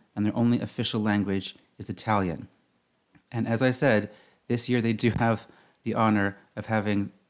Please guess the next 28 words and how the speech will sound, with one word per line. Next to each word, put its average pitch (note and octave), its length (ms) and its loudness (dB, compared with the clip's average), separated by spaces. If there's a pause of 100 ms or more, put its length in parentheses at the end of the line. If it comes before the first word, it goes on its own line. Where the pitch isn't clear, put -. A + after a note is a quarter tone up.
(100)
the A2 200 -2
longest A2 800 0 (640)
entry G#2+ 320 0
in G#2+ 80 2
Eurovision G#2 400 0
history G2+ 440 -2
at G2 280 -4
over G2+ 400 0 (260)
five F#2+ 460 -2
minutes. F#2+ 440 -2 (400)
Um, G2 420 0 (340)
it's - 160 -6
called, G2+ 380 0 (840)
let's - 160 -14
see, - 220 -16
Corde C3+ 600 4
della A2+ 320 2
mia G#2+ 220 4
chitarra, G2 720 -2 (720)
meaning G#2 260 0
strings A2+ 360 0
of G#2+ 60 -2
my A2 160 2
guitar, G#2 500 0 (240)
performed A2+ 320 2
by G#2 140 4
Nunzio A#2+ 560 2
Ga-, A2 280 2